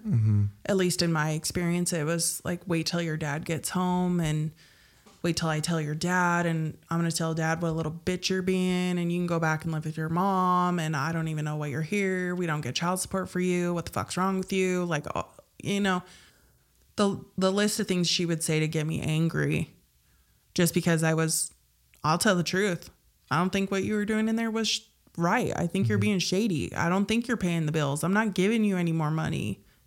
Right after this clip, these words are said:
Speaker 2: You can walk to the fucking store. Like, I'm not supporting you or any potential habit that I think you may or may not have."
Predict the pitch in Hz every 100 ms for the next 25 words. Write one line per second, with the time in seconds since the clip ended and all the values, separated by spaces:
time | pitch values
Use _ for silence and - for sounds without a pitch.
0 | - 196 247 214 185 214 - 240 202 185
1 | 170 151 - 135 90 - - - - -
2 | _ _ _ _ _ - 185 214 214 226
3 | 202 208 196 185 185 - 180 185 180 175
4 | 170 - - - 170 170 147 165 170 151
5 | 165 165 160 175 170 165 156 82 - -
6 | - 180 60 - -